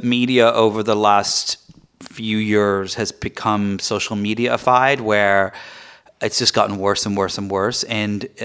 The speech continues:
and you, you know, you talk about the intent by, like, Kellyanne Conway and Trump to, to own the libs. Like, it's the same C N N, M S N B C, Fox, they all are just kind of trying to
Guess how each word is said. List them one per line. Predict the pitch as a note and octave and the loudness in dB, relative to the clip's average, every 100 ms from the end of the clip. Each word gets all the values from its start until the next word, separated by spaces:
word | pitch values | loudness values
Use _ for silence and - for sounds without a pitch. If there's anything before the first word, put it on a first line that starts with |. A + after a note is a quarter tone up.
| A2+ - | -12 -8
and | G#2+ G#2+ G2+ - _ - A#2+ | -6 -6 -8 -12 _ -20 -12
you, | A2 | -6
you | G#2+ | -4
know, | G#2 | -4
you | G2 | -4
talk | F#2 A2 | -4 -4
about | G#2 G2 G2 G2 A#2 | -2 -2 -2 -6 -10
the | G#2+ G#2 | -6 -4
intent | F#2+ - A#2 A2 - - | -4 -2 -2 -2 -4 -4
by, | G2 G2 | -2 -2
like, | F#2+ | -4
Kellyanne | - G#2 G2+ F#2+ | -6 -6 -6 -6
Conway | - A2+ G#2+ G#2 G2+ | -4 -2 -2 -2 -2
and | G2 G#2 | -4 -2
Trump | B2+ A2+ G2 | 0 0 -2
to, | - G2+ - - - _ | -4 -6 -6 -14 -20 _
to | - G#2+ - - - | -4 -4 -6 -8 -4
own | A#2 G#2+ | -2 0
the | |
libs. | A2 C3+ A2 G#2+ - - | 2 4 4 2 -4 0
Like, | A2 G#2 - - - _ | -2 -2 -12 -20 -20 _
it's | A#2+ A2+ | -4 -2
the | - | -4
same | A2+ C3 A#2+ A#2 A#2 | -2 2 2 2 -2
C | - B2+ | -2 0
N | B2+ | 2
N, | B2+ C3 | 2 2
M | A#2+ | 2
S | A#2+ A#2+ | 0 -2
N | A2+ | -2
B | A2+ | -2
C, | - C#3+ C3 | -2 0 0
Fox, | C#3+ B2+ - | 4 2 4
they | B2 | 2
all | A#2 C3 C#3 C#3 C#3 | 6 6 6 6 6
are | B2+ | 4
just | C3 - | 2 0
kind | C#3 B2+ A#2+ | 0 2 2
of | G#2+ - | 0 -4
trying | B2+ A#2+ | -2 2
to | A2+ G#2 | 2 2